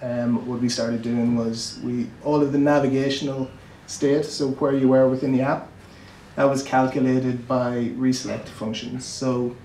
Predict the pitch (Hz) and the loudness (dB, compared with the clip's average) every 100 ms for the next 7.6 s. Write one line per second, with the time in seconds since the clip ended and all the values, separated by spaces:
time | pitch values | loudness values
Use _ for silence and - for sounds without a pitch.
0 | - - 147 147 135 131 127 - - 127 | -12 -2 2 4 4 2 0 -6 -8 -6
1 | 139 135 139 135 135 127 123 127 127 127 | -6 -6 -4 -4 -2 -2 0 2 2 0
2 | 123 131 123 123 123 120 123 123 117 - | -2 0 0 0 -2 0 -2 -4 -6 -2
3 | 185 180 185 - - 135 127 131 127 123 | 4 4 4 0 -10 -6 -2 2 2 2
4 | 127 - - 127 127 127 120 117 117 113 | -2 -4 -4 -4 -2 -2 -2 -2 -2 -4
5 | 127 120 120 117 110 104 104 - 113 113 | -4 -2 -2 -4 -4 -6 -8 -8 -6 -6
6 | 110 110 117 117 120 117 120 117 113 113 | -6 -6 -4 -2 -2 -2 -2 -2 -2 -4
7 | 113 113 127 - - - | -6 -8 -8 -8 -10 -14